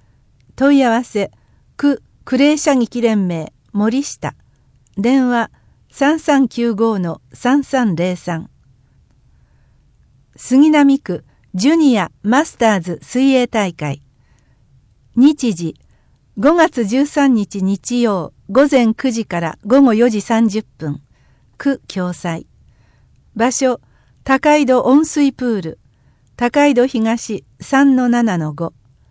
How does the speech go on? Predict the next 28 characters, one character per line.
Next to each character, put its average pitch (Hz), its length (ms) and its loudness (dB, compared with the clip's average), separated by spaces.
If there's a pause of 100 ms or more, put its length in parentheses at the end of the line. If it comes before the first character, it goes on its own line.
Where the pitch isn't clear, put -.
(1500)
対 285 240 0
象、 247 420 -4 (560)
丸 254 320 0
一、 247 400 -6 (180)
ジ 220 180 0
ュ - 20 6
ニ 214 260 4
ア。 147 100 -10 (680)
区 359 140 -4
内 294 260 2
在 226 300 -2
住、 220 420 -4
在 247 300 0
学、 233 440 -4 (120)
在 247 400 0
園、 233 240 -4 (240)
在 247 360 0
ス 277 200 -2
イ 294 80 4
ミ 294 120 2
ン 285 80 4
グ 277 120 2
ク 294 100 -8
ラ 220 140 0
ブ 180 100 -6
で、 170 180 -8 (440)
当 285 200 2
日 262 380 -2